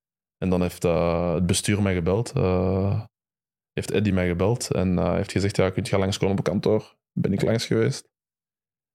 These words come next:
En dan, ja, dan, dan vroegen ze van, "Ja, wilt, wilt, wilt je terugkomen?" Ik zeg,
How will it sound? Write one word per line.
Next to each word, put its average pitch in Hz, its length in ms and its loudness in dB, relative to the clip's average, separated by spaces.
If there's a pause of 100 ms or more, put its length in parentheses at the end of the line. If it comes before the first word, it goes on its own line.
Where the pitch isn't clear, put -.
(120)
En 95 140 -2
dan, 95 160 2
ja, 95 240 2
dan, 85 640 0
dan 90 160 0
vroegen 95 240 2
ze 92 100 0
van, 92 160 0
"Ja, 95 200 2
wilt, 87 200 -2
wilt, 87 360 0
wilt 101 260 0
je 107 100 -2
terugkomen?" 104 580 0
Ik - 120 -6
zeg, - 140 -4